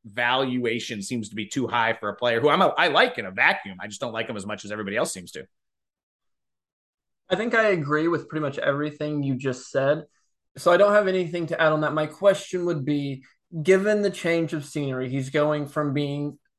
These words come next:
Speaker 2: uh, I would say in San Antonio, he was the lead ball handler for the most part. Whereas in Atlanta, he's going to be playing more off ball than on ball. Do you think going to Atlanta is going to kind of expose some of the warts you're talking about?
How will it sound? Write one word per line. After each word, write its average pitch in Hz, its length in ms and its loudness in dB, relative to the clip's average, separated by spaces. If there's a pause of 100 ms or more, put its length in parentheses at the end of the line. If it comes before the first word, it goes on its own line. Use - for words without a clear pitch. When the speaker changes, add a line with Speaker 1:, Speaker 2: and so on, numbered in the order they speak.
(120)
Speaker 2:
uh, 135 480 2
I 165 100 6
would 190 120 4
say 208 180 2
in 180 120 0
San 160 220 -4
Antonio, 139 500 -4
he 147 120 0
was 151 200 -2
the 160 100 0
lead 151 680 2 (540)
ball 139 280 4
handler 127 400 -8
for 156 120 -6
the 143 60 -4
most 135 320 -4
part. - 280 -2 (240)
Whereas 165 340 8
in 165 100 2
Atlanta, 170 380 4
he's 175 200 0
going 202 220 -2
to 196 60 -2
be 185 80 0
playing 175 280 0
more 160 260 2
off 151 260 2
ball 139 200 4
than 214 120 -12
on 135 240 -6
ball. 131 180 -4
Do 147 100 -6
you 208 140 -4
think 214 420 -6 (560)
going 190 440 6
to 185 180 4
Atlanta 156 440 0
is 147 200 -4
going 147 320 0
to 147 180 -6
kind 151 220 0
of 147 100 0
expose 160 580 4
some 160 140 0
of 139 140 -2
the 139 100 0
warts 151 500 2
you're 151 140 -4
talking 170 400 2
about? 202 420 6